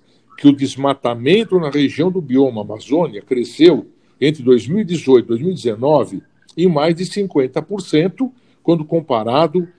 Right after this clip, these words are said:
ao mesmo período de dois mil e dezessete e dois mil e dezoito. E aí se particulariza o estado do Pará, o mais afetado. De acordo com os dados levantados pelo Observatório do Clima, foram devastadas cerca de um milhão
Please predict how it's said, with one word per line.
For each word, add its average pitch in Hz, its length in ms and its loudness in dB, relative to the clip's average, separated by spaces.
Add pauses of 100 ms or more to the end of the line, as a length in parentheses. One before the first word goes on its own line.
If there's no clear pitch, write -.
ao 123 160 2
mesmo 160 280 6
período 139 420 -4
de 151 80 -18
dois 156 160 0
mil 147 100 -4
e 143 40 -2
dezessete 147 440 -4
e - 40 -20
dois 180 160 2
mil 180 140 -6
e 151 40 -10
dezoito. 107 580 -4 (680)
E 139 120 8
aí 165 340 2 (300)
se - 200 -8
particulariza 147 880 -2
o 196 40 -4
estado 139 420 -4
do 151 80 0
Pará, 127 460 -6 (480)
o 113 80 -10
mais 143 320 0
afetado. 104 580 -8 (680)
De 123 100 4
acordo 196 420 4
com 190 120 -2
os 135 120 -2
dados 113 300 -4
levantados 110 760 -4
pelo 104 180 -10
Observatório 101 500 -6
do 95 80 -14
Clima, 135 460 2 (500)
foram 147 260 6
devastadas 156 840 0
cerca 165 380 0
de 151 220 -8
um 190 160 0
milhão 151 480 2